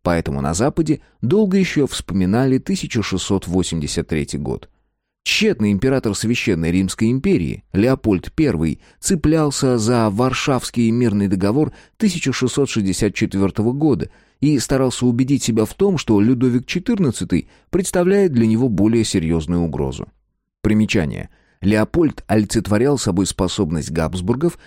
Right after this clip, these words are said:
приобретать земли посредством брачных союзов, а не силой оружия,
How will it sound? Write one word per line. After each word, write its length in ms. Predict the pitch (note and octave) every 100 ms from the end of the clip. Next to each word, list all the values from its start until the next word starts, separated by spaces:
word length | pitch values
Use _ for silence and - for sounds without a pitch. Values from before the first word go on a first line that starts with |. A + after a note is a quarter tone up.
| _
приобретать 520 | - C3+ D3 F3+ G#3+
земли 320 | C#3 C#3 D#3 D3
посредством 600 | G#2 - A#2 A2+ A#2+ G#2
брачных 400 | F2+ E2 E2+ E2+
союзов, 560 | D#2+ E2+ C#2 A#1+ - _
а 140 | E2
не 100 | G2+
силой 320 | F#2+ F#2 F#2
оружия, 460 | F#2+ A#2 E2 B1 G1+